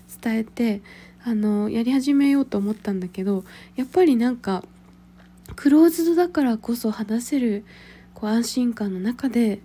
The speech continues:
話せるものだったんだなっていうのが分かって、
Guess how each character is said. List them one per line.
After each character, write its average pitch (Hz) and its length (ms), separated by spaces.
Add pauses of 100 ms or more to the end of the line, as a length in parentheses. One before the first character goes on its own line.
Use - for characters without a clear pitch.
(500)
話 220 260
せ 240 140
る 196 260
も 214 160
の 220 100
だ 220 120
っ 208 40
た - 240
ん 185 60
だ 185 140
な 202 140
っ - 20
て 220 180
い 190 60
う 190 40
の 180 60
が 180 80
分 180 120
か 214 160
っ - 20
て、 190 340